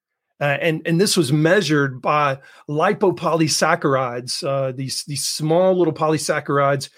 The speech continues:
that float over into the bloodstream that have no business being in the bloodstream, by the way. They need to stay in the G I tract,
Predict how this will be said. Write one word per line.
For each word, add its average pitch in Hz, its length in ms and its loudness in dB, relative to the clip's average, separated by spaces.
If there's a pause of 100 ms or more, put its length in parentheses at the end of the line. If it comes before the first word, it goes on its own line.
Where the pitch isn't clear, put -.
(200)
that 143 260 -4
float 170 520 -2
over 151 280 -2
into 170 300 -2
the 147 80 -2
bloodstream 147 540 0
that 139 100 -4
have 160 220 2
no 190 120 4
business 156 380 0
being 180 260 4
in 147 100 2
the 135 60 0
bloodstream, 135 460 -2
by 131 140 0
the 131 80 -2
way. 135 260 0 (240)
They 147 100 -6
need 160 180 0
to 143 40 0
stay 165 240 2
in 151 80 2
the 139 80 0
G 135 240 -4
I 143 140 0
tract, 135 440 -4